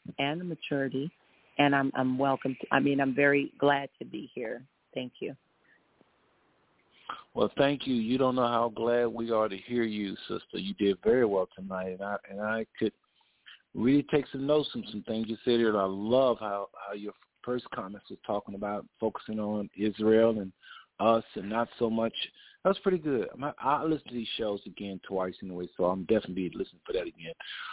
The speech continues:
Speaker 2: All right, so thank you again, Sister Eliana. All right, folks, that, there you have it, Sister Eliana Badia, all the way in Merced,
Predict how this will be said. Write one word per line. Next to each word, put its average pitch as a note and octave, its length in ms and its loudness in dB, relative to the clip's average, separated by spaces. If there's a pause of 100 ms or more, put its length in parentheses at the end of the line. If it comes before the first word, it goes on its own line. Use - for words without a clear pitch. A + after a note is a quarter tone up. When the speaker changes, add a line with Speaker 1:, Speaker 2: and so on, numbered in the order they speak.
(160)
Speaker 2:
All B2+ 100 6
right, E3 240 4 (140)
so D#3 240 4 (260)
thank D#3 220 -6
you C#3+ 60 -4
again, B2 300 -8
Sister G#2 220 -12
Eliana. G#2 500 -4 (1500)
All D3 100 4
right, F3 220 4
folks, C#3+ 260 4
that, D#3 240 2
there D#3+ 140 2
you F3 180 -4
have C#3 240 -6
it, - 100 -20
Sister C#3 220 -14
Eliana C3 520 -4
Badia, B2 440 -4
all A#2+ 160 -2
the B2+ 120 -4
way B2 60 -4
in A2+ 120 -10
Merced, A#2+ 180 -8